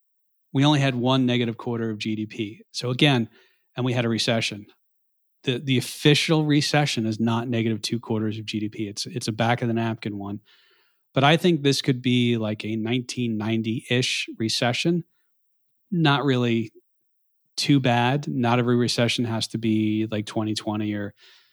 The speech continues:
two thousand eight, two thousand nine. And we haven't had just a, a run-of-the-mill recession in a while. So I think that's where sort of we're both at, Jay, right?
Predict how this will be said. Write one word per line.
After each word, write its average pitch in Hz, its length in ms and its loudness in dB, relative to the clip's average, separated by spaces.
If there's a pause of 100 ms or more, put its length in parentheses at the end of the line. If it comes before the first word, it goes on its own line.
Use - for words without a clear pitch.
(180)
two 117 140 0
thousand 110 300 0
eight, 104 120 -2
two 110 120 -6
thousand 107 320 -2
nine. 110 400 -2
And 110 80 -6
we 113 80 0
haven't 147 240 4
had 147 320 4
just 117 220 -4
a, 110 140 -2 (300)
a 120 80 -4
run-of-the-mill 131 680 4
recession 123 520 2
in 113 100 0
a 107 60 -2
while. 110 380 0
So 104 340 -6 (560)
I 120 60 -4
think 135 180 2
that's 120 240 2
where 110 360 6
sort 110 260 2
of 104 40 4
we're 101 120 2
both 98 260 0
at, 92 140 -4
Jay, 92 200 -4
right? 107 220 -6